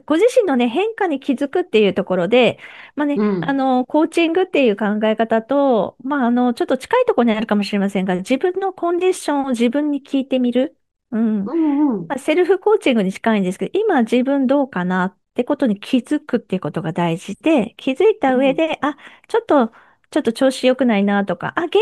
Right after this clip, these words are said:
Speaker 1: 気だなとかね、そういうことでもいいんです。気づいた上で、じゃあこれ、あの、私できるなとかっていう、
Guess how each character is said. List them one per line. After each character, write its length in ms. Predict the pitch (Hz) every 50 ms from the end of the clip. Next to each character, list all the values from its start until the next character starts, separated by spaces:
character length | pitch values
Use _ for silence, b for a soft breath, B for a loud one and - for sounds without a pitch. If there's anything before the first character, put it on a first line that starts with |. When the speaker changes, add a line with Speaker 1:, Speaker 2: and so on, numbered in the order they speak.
| 480 466
Speaker 1:
気 120 | - 381
だ 120 | 330 302 294
な 220 | 277 269 269 269
と 100 | - 226
か 120 | - -
ね、 180 | - 202 277 - _
そ 140 | - - 359
う 40 |
い 40 | 370
う 20 | 370
こ 100 | 392 370
と 100 | 359 311
で 100 | - 214
も 80 | 180
い 40 | 170
い 40 | 170
ん 20 |
で 120 | - 143 151
す。 140 | - - B B B B B B B B B _
気 140 | - -
づ 140 | 320 311 381 392
い 80 | 403 403
た 120 | 339 311
上 120 | 302 320
で、 160 | 330 339 320 -
じ 100 | - 349
ゃ 40 |
あ 60 | 427 392
こ 160 | - - 285
れ、 400 | 320 311 311 311 277 - - _ _
あ 100 | - 240
の、 120 | 220 208
私 360 | 208 208 - 226 - - 220 202
で 120 | 226 226
き 160 | - - 240
る 120 | 220 185 175
な 220 | 175 170 165 170
と 100 | - -
か 200 | - _ - -
っ 60 | - 139
て 120 | - -
い 160 | 175 180 202
う、 140 | 269 370 -